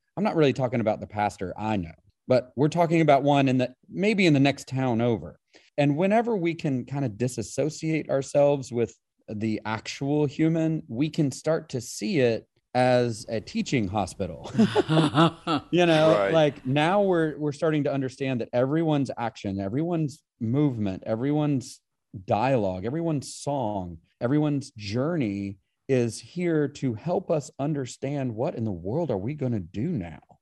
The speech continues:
Speaker 1: You know, most of us haven't seen the bottom half of each other's faces in a long time.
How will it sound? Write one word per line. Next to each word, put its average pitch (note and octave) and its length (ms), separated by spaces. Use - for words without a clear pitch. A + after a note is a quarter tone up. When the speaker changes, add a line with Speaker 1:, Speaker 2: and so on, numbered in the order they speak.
Speaker 1:
You A2+ 160
know, A2 540
most C3 360
of C#3+ 140
us B2+ 160
haven't B2+ 320
seen C3+ 240
the A2 60
bottom A#2 340
half B2 280
of G2 80
each A2+ 140
other's A2+ 280
faces G#2 440
in F2+ 60
a F2 80
long B2+ 360
time. E2+ 400